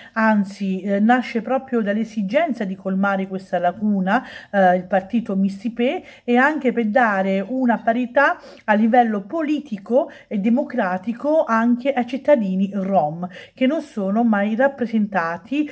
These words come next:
o quantomeno quando si parla dei Rom, eh, nessuno mai li difende.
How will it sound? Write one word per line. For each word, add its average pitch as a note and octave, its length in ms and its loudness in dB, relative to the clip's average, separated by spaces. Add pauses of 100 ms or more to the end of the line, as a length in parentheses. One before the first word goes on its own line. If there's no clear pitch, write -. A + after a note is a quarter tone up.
(160)
o B3 240 4
quantomeno A#3+ 600 0
quando G3+ 220 -2
si G#3+ 160 -6
parla G3 540 0
dei G3+ 160 -4
Rom, G3 500 2 (300)
eh, G3 340 4
nessuno B3+ 540 0
mai G3+ 240 2
li G3 80 -4
difende. D#3+ 680 -10